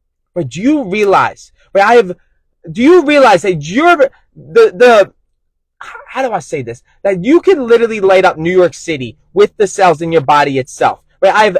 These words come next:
absolutely no fucking science to back that up, but I'm telling you, you have the energy, right? "Oh, I don't have the energy to do this. Man, I can't start that side hustle. I can't start that business. I don't have the energy for that." Man, that's bullshit. That is a B S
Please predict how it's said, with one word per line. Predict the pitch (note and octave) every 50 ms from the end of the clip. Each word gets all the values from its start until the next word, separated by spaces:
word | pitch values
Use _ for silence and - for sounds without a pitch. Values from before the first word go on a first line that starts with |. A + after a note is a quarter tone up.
| _ _
absolutely | G3+ B3 D#4+ - _ - D4+ D4 C#4+ C#4 A#3+ - G#3+
no | G3 F#3 F#3 G3+ A3 A#3+ C#4+ D4+ _ _ _ _ _ _ _
fucking | C#4 C4 - _ C4+ B3 A3
science | - - B3 A3 A3 G#3+ G#3 F3+ -
to | - F#3
back | C#3+ - G3 G3+ A3+ _ _
that | G3 E3+ E3 E3
up, | F3+ G#3+ B3 C4+ _ _ _ _ _ _
but | - G#3+ F#3+ - _ _ _ _ _ _
I'm | - G#3 C#4 D#4 C#4 A3+
telling | - B3+ B3 A3+ G3
you, | D#3+
you | D#3+ G#3+ D4+ E4+ F4
have | - A#3 A#3 B3 B3 F#3+
the | F#3 F3+ -
energy, | - G3+ A3+ A3+ F#3 C#3+ B2 C3 A2+ - _ _ _ _ _ _ _ _ _ _ _ _ _ _ _ _ _ _ _ _ _
right? | G#3+ G#3+ F#3+ - -
"Oh, | F#3 G3+ F#3 F3
I | D#3+
don't | E3+ F#3 F#3+
have | F#3+ F#3+ E3+ D#3+
the | F#3+ -
energy | F3 F3 F3 E3+ D3 D#3+ D#3+
to | C3+ D#3 C#3
do | C3+ D#3 C#3+
this. | C3 A#2 A2+
Man, | F3+ G3+ G3 G3
I | G3 G3+
can't | - - A3+ F3
start | - - F#3 F3 _
that | F3+ D3+ C#3+ -
side | - - D3 C#3+ C#3 C#3+
hustle. | D3+ C#3 - D#3
I | E3
can't | - B3 A#3 F#3+
start | - A3+ G#3+ F#3
that | G#3+ E3 B2+ A2+ _
business. | C#3+ D3+ D#3 D#3 D3+ E3+ F3 F3+ -
I | F#3+
don't | F#3 F#3+
have | G3 F3+ D#3+
the | F3 -
energy | E3 E3 E3 D3 C#3 D3
for | C3 D#3+
that." | D3 - -
Man, | F#3 B3+ B3+
that's | A3+ B3+ F#3+ D#3
bullshit. | C#3 B2 _ G#3 B3 C4 B3 - - D#3
That | - G3 A#3+
is | A#3+ A#3 G3
a | G#3 G3 F3
B | C#3+ B2 _ - A#3+ C4 C#4+ C4+ _
S | A3 A#3+ A#3+ A#3 - -